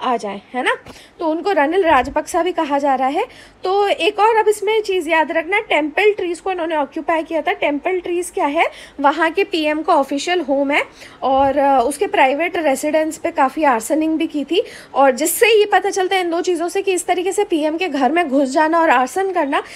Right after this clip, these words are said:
इससे पता चलता है कि ये transition जो रहेगा वो का-, आसान नहीं रहेगा। ओके, इकोनॉमी वाले पोर्शन पे अभी आएंगे। पहले एक यहाँ पे देख लेते हैं, Pythagorean geometry in Vedic era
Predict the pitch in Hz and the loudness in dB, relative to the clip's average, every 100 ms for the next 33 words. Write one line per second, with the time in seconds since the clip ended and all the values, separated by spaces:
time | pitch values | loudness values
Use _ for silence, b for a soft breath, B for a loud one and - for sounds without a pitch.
0 | B - 294 415 359 359 381 330 381 415 | B -8 -2 2 2 0 0 0 2 2
1 | 415 392 392 381 269 262 302 415 427 403 | 4 4 4 2 2 0 -2 0 2 2
2 | 349 302 285 320 359 359 349 - - 247 | 0 -2 0 2 0 0 -2 -2 -2 -2
3 | 330 370 587 B B 302 285 311 330 254 | 0 -2 -4 B B -2 0 2 2 0
4 | 214 202 202 - 214 392 453 - - - | -2 -8 -10 -12 -6 -4 -4 -6 -20 -20
5 | _ _ _ - _ _ - - 262 277 | _ _ _ -20 _ _ -20 -8 -6 -2
6 | 262 269 320 320 311 262 311 311 285 285 | -2 0 0 0 0 -2 -2 -2 0 0
7 | 254 220 277 440 B B B - 294 294 | -2 -2 -2 -4 B B B 0 2 2
8 | 381 381 320 294 359 311 320 330 403 - | -2 0 0 0 0 -2 -2 -2 -2 2
9 | 285 262 349 339 349 359 294 269 285 349 | 0 0 -2 0 0 0 0 0 -2 0
10 | 392 381 349 330 269 269 359 - 285 311 | -2 0 -2 0 0 0 -2 -2 0 0